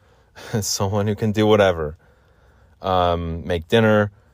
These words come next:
and stuff, but, like, eagerly, enthusiastically, and, like, uh, willingly,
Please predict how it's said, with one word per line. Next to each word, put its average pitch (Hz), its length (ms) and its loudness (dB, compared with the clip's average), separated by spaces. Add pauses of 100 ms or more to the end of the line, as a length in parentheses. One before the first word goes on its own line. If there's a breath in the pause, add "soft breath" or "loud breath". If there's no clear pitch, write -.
(120)
and 110 180 -2
stuff, 113 280 2
but, 127 140 2
like, 120 300 2
eagerly, 117 560 0
enthusiastically, 135 1200 -2
and, 101 140 -2
like, 104 300 0 (920)
uh, 98 80 0
willingly, 110 720 0